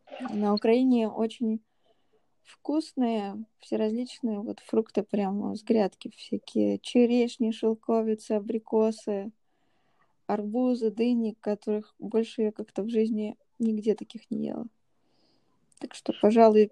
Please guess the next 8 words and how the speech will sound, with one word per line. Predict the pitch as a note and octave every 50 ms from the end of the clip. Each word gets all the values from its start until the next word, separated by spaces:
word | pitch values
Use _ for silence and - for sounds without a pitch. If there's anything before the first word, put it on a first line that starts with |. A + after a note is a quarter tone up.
| _ -
просто | - - A3 A3 - - G3+
фрукты | G3+ - - A3+ A3+ - - - G#3+ G3 G3+ - _ _ _ _ _ _ _ _ _ _ _ _ _ _ _ _ _ _ _ _ _ _ _ _ _ _ -
и | - - G3+ G3
о-, | G3 F#3+
овощи, | - - G#3 G3 G3 F#3+ G3 F#3 - - - A3 G#3 - _ _ _ _ _ _ _ _ _ _ _ -
чем | - - G3 F#3+
какое-то | G3+ - _ - - G3+ - G3+
блюдо. | G3 G#3+ G#3 G3+ G3 G3 G#3+ G#3